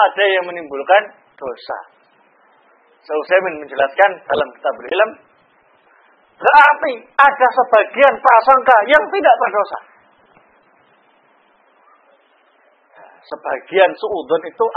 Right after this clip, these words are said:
ada yang menimbulkan dosa, berarti sebagian yang lain ada yang tidak berdosa.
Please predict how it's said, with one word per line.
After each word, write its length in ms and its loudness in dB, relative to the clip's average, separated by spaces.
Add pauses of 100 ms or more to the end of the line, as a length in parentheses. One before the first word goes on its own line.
(100)
ada 160 -10
yang 160 -2
menimbulkan 640 -10
dosa, 380 0 (1080)
berarti 400 2 (640)
sebagian 560 2
yang 200 -2
lain 280 2
ada 340 -2 (140)
yang 160 -6
tidak 280 2 (920)
berdosa. 560 -14